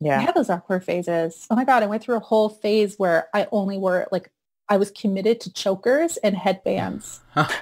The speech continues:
Speaker 2: And that was, like, a hard, like, I wanna say good one and a half years of my life.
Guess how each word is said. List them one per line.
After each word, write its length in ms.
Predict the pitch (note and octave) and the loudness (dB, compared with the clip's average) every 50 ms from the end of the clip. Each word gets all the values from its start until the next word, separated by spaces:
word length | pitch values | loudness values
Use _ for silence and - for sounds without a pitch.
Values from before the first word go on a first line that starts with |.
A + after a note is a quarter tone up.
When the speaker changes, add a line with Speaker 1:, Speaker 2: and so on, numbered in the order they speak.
| - - D#3 - - - - - | -2 -2 -2 -2 -4 -8 0 4
Speaker 2:
And 100 | A#3+ A#3 | 6 6
that 140 | B3+ C4 C4 | 6 6 4
was, 100 | D#4 C#4+ | 2 2
like, 140 | D#4 D4+ D4+ | 2 4 6
a 180 | C4+ C#4+ D#4 | 6 6 6
hard, 600 | C4+ G3+ B3 A3 A3 G#3+ A3 A3 G#3+ G#3+ A3 - - | 4 2 2 4 4 4 4 4 4 2 0 -2 -2
like, 340 | F#3 F#3+ F3 E3+ F3 - - - - | -2 0 0 0 0 -2 -6 -6 -2
I 120 | G3 G3+ | 0 0
wanna 200 | G3+ A3 A3 A3+ | 2 2 0 0
say 400 | A3+ - - G#3+ G#3 G3 F#3+ F3 - | 0 0 0 2 2 2 0 -2 -2
good 360 | G3 F#3+ G3 G3+ G3 F#3+ F3+ | 0 2 2 2 2 2 0
one 580 | G3+ F#3+ F3 E3 F3+ F3 F3+ F#3+ G3+ G3+ G#3 G#3 | -2 -2 -2 0 2 2 2 2 0 0 0 0
and 100 | G#3+ G3 | 0 -2
a 60 | F#3+ | -2
half 320 | F#3 F#3 G3 F#3 F#3 - - | -4 -4 -4 -6 -6 -6 -6
years 300 | F3+ E3+ F#3 F#3+ F#3 G3+ | -4 -2 -2 -2 -4 -6
of 120 | F3+ - | -8 -6
my 160 | E3+ E3 F3 | -4 -4 -2
life. 420 | F3 - D3+ G3 A#3+ D#4 E4 - | -2 0 2 2 4 2 2 -2